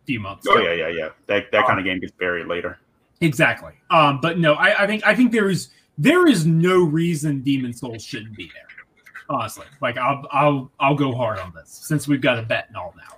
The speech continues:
Speaker 1: Like, there is, there's just no reason. That game makes sense to have there at launch.
Speaker 2: Yeah. You know, I was kinda just thinking about this too. Like,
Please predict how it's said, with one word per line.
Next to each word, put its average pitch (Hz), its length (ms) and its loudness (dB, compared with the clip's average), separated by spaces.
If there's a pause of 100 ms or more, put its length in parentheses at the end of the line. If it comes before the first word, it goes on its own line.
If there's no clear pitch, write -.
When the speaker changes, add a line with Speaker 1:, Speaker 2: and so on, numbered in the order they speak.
Speaker 1:
Like, 127 200 -2
there 147 180 2
is, 127 160 -6 (380)
there's 160 220 2
just 202 280 -2
no 160 320 6
reason. 120 420 -4 (100)
That 165 200 0
game 151 340 0
makes 131 300 -4
sense - 580 -12
to - 120 -20
have 104 280 -4
there 98 140 -8
at 85 80 -18 (100)
launch. - 420 -20 (300)
Speaker 2:
Yeah. 85 220 -2 (1900)
You 180 80 -2
know, 262 200 8
I 147 120 2
was 156 120 4
kinda 185 400 -2
just - 180 -20
thinking 107 180 -10
about 104 200 0
this 95 140 -12
too. 113 200 -10
Like, 95 340 -6